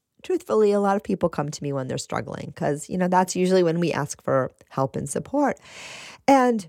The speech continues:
you would think when someone's lost a loved one or worrying about losing a job or leaving a relationship or struggling with, you know, an issue with a child or an illness, you'd think those are not the moments to be playful with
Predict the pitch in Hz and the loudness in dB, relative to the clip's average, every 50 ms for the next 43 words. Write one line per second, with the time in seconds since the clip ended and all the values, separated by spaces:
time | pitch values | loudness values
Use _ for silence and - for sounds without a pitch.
0 | _ - 170 185 208 202 208 202 - 277 269 247 - 185 165 165 165 185 156 170 | _ -6 0 4 6 6 6 4 4 4 4 4 2 -2 -4 -4 -4 -4 -4 -4
1 | 175 160 175 160 151 160 151 - - - 170 170 196 226 233 185 175 160 156 151 | -4 -2 -2 -2 -2 -2 -2 -6 -6 -6 -4 0 2 2 2 2 0 -2 0 0
2 | 143 143 139 135 143 143 147 151 156 160 160 160 - - 175 175 170 170 165 175 | 0 0 -2 -2 -2 -2 -2 -2 -2 0 0 -2 -2 -2 -4 -2 -2 -2 -2 -2
3 | 175 175 180 175 - - 220 214 233 214 190 175 160 160 147 151 151 147 165 165 | 0 0 0 0 2 2 4 4 6 4 4 4 2 0 -2 -2 -4 -6 -6 -6
4 | 170 175 180 175 190 196 208 202 - 208 180 165 - 160 147 - 143 - - - | -4 -4 -4 -2 0 -2 -2 -2 -4 -8 -8 -6 -6 -6 -6 -8 -10 -10 -8 -6
5 | - 160 151 170 175 180 175 180 185 175 - _ _ _ - - 175 185 185 185 | -4 -4 -2 -2 -2 -2 -2 -4 -4 -6 -8 _ _ _ -16 -8 -4 -2 2 2
6 | 185 185 - - 196 - - - 202 190 190 185 - 202 - - - - - 175 | 2 0 0 -2 -4 -4 -2 -2 0 0 0 0 -2 -4 -6 -6 -6 -6 -4 -2
7 | 170 190 208 208 202 185 170 160 156 - 160 156 156 165 170 _ - 214 233 240 | 2 4 4 4 4 4 2 2 0 0 -2 -2 -4 -4 -4 _ 0 0 0 2
8 | 226 202 170 170 165 - - 226 214 190 208 262 262 233 - - 302 320 339 - | 0 0 -2 -2 -4 -8 -12 -12 -10 -8 -6 -6 -6 -6 -6 -6 -6 -8 -8 -12
9 | - - - 214 220 214 226 202 214 202 208 - - 240 254 185 170 208 220 226 | -4 2 2 4 4 2 0 -2 -2 -2 -2 -2 -4 -4 -2 -2 0 -2 -2 -4
10 | - - 247 220 240 208 208 - - - - 330 370 427 - - 156 143 139 - | -2 0 0 0 0 0 -2 -2 0 4 4 4 4 4 2 -2 -2 -2 -2 -4
11 | _ - 185 202 190 - | _ 0 0 0 0 -2